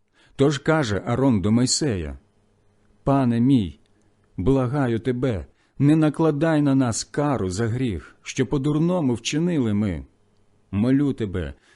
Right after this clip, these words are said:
нехай вона не буде, мов та мертва дитина, що вроджується на світ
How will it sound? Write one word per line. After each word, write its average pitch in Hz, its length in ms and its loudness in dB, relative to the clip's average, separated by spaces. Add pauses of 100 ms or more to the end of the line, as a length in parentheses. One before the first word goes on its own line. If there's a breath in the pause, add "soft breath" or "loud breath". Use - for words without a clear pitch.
нехай 156 380 2
вона 190 240 0
не 180 160 2
буде, 165 360 -2
мов 113 240 2
та 165 260 -4
мертва 156 500 -2
дитина, 147 640 0 (240 soft breath)
що - 280 2
вроджується 143 760 2
на 123 140 2
світ 156 460 -2